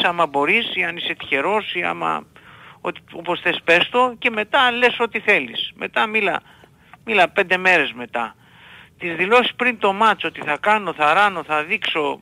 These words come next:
με τα social media και αυτά, εγώ δεν τα καταλαβαίνω, αλλά ίσως να είμαι και λίγο πιο άλλα μυαλά εγώ, οκ. Ε,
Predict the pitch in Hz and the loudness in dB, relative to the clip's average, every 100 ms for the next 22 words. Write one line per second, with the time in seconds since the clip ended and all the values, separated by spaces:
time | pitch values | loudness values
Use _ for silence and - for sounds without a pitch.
0 | - 139 143 143 143 143 - - - 196 | -14 -8 -4 -4 -2 -4 -6 -10 -8 -4
1 | 196 190 160 170 202 180 156 151 143 220 | 2 2 2 0 -2 0 -2 -4 -2 0
2 | 220 220 - - - - 175 190 185 160 | 0 -2 -18 -20 -14 -8 -2 0 0 2
3 | 143 147 143 170 233 226 220 208 220 220 | 0 2 2 2 0 0 2 4 2 0
4 | - - - - _ - - 170 170 170 | -14 -20 -20 -20 _ -14 -8 -6 -4 -4
5 | 165 151 160 - 156 151 139 156 151 139 | -4 -4 -6 -6 -8 -10 -6 -4 -2 -4
6 | - _ _ - - - - - - - | -10 _ _ -20 -20 -18 -18 -18 -20 -20
7 | - - - 170 160 156 151 151 151 143 | -20 -10 0 2 2 0 2 4 6 6
8 | 131 127 139 143 - 131 123 | 4 -2 -6 -6 -2 0 0